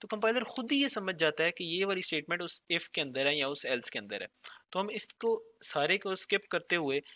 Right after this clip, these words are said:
अपने कोड को छोटा कर सकते हैं कि भाई ये सिर्फ उसके अंदर एक ही स्टेटमेंट लिखी आ रही हो, तो इस केस में हम ब्रैकेट्स को स्किप भी कर सकते हैं और तब भी रिजल्ट सेम ही आएगा। एक चीज़ ये होगी।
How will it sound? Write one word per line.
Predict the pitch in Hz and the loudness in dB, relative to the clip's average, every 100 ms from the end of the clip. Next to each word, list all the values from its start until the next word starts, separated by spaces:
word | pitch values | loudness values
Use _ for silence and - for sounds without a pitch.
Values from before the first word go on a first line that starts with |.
| _ - | _ -10
अपने | 180 202 | -6 -4
कोड | 185 190 | -2 0
को | 196 | 0
छोटा | 202 151 147 180 | 0 0 0 0
कर | 170 | 0
सकते | 170 - 165 | -4 -2 0
हैं | 165 | 0
कि | |
भाई | 165 | 0
ये | 180 175 | 0 -2
सिर्फ | - 175 190 - _ _ - | 0 0 0 -4 _ _ -14
उसके | 180 - 175 | -8 -2 0
अंदर | 151 147 190 - - _ _ | 2 2 0 -4 -20 _ _
एक | 202 220 220 | 4 4 4
ही | |
स्टेटमेंट | 214 160 143 139 | 2 2 2 -2
लिखी | 117 - 117 | -4 -4 0
आ | 101 | 0
रही | 113 | 0
हो, | 131 - - _ _ - | -4 -6 -12 _ _ -2
तो | 160 - _ 175 | -2 -2 _ -4
इस | 180 | -2
केस | - 175 185 | 0 0 0
में | |
हम | 175 156 | -2 2
ब्रैकेट्स | 127 165 - | 2 2 -2
को | 185 | -4
स्किप | - 185 | -2 -2
भी | 175 | -2
कर | 175 | -2
सकते | - - 190 | -4 -4 -4
हैं | |
और | 185 | 0
तब | 160 151 | -2 0
भी | |
रिजल्ट | 156 135 156 196 | -4 -2 -4 -4
सेम | - 120 117 | -4 -4 -2
ही | 107 | -6
आएगा। | 92 - - _ 139 | -6 -12 -18 _ -4
एक | 147 | -2
चीज़ | - 190 | -2 -2
ये | 196 | 0
होगी। | 170 127 | 0 -4